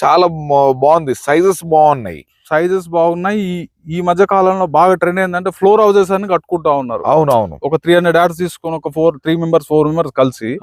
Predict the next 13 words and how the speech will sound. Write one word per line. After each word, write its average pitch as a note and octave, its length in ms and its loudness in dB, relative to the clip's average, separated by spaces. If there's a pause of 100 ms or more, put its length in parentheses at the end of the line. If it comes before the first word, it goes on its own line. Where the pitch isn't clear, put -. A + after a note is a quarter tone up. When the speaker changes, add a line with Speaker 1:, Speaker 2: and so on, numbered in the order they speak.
Speaker 1:
అవును. A2+ 300 0
Speaker 2:
ఈ C#3+ 80 -4
ఫ్లోర్ G3+ 240 4
హౌసెస్ F#3 340 2
అనేది G3 260 -6
కన్‌స్ట్రక్ట్ F3 380 -4
చేస్తా D#3+ 360 -2
ఉన్నారు. A#2+ 300 2
Speaker 1:
అవును. F2 160 -6 (220)
Speaker 2:
లేదు, A3+ 280 6
మీరు G#3 160 0
అన్నట్టు A3 300 -4
ఇద్దరు G3 240 0